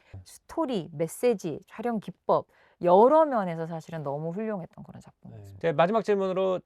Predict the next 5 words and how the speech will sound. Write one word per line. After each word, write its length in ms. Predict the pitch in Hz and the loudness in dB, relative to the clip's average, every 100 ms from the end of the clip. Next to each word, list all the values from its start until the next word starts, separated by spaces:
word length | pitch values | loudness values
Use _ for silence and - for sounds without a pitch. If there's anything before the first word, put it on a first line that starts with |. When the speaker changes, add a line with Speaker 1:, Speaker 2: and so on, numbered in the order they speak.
| - | -4
Speaker 1:
지금 440 | 208 240 233 220 190 | -2 0 0 -2 -6
우리나라보다 640 | 165 175 190 180 165 165 165 | -4 -2 0 0 0 0 -2
조금 520 | 180 - 170 160 147 | -4 -6 -6 -6 -10
늦게 540 | 127 151 - - 170 214 _ _ | -6 -6 -6 0 0 0 _ _
출발해서 640 | - 208 190 135 143 | -2 2 4 4 0